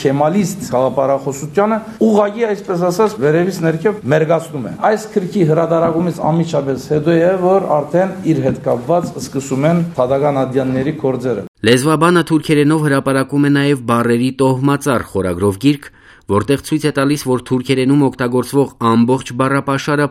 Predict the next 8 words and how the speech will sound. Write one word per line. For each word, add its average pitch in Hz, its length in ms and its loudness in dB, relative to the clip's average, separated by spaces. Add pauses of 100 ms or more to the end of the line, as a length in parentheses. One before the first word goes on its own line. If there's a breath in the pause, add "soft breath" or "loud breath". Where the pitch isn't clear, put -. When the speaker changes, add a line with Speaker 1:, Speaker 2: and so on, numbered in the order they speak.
Speaker 2:
փոխառություններ 110 840 2
են 101 180 2
պարսկերենից, 110 840 0
հայերենից, 101 640 0
հունարենից 107 760 2
ու 104 80 -6 (320)
արաբերենից։ 101 760 0 (460 loud breath)
Թուրքիայում 107 520 2